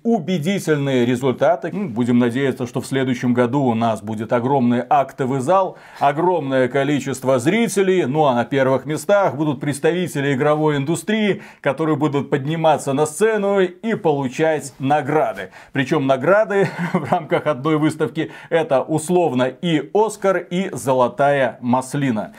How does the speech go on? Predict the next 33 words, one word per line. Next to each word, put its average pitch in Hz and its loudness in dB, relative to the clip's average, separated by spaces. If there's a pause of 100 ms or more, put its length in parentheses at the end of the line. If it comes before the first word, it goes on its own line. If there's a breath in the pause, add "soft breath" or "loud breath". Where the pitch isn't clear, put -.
(160 loud breath)
если 117 -6
вы 110 -2
понимаете, 113 -2
о 113 -4
чём 185 0
я, 185 2
потому 143 -2
что 151 -2
в 120 -6
рамках 147 0
одного 131 0
мероприятия 127 0 (220 loud breath)
мы 147 -2
будем 139 0
награждать 127 0
и 190 0
лучшие 185 0
игры 123 -2
двадцать 131 0
третьего 135 0
года, 143 2
и 247 0
худшие 151 -2
игры 117 0 (240 loud breath)
двадцать 139 0
третьего 139 0
года. 120 -2 (240 loud breath)
А 123 0
ещё 135 -2
мы 202 0
будем 160 0
награждать 143 0
лучшие 135 -2